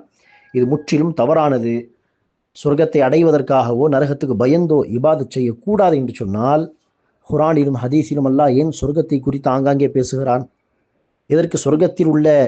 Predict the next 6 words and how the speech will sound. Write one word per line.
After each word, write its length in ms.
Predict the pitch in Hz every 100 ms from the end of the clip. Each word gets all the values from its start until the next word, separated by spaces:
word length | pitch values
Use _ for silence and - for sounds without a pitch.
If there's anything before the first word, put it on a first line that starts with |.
| - _ _
நியமத்துகள் 640 | 120 139 180 196 202 165 170
குறித்து 300 | 156 160 160
அல்லாஹ் 280 | 151 147 113 -
சொல்கிறான், 420 | 147 147 143 139
ரசூல் 280 | 123 139 143
சொல்கிறார்கள்? 500 | 143 143 131 131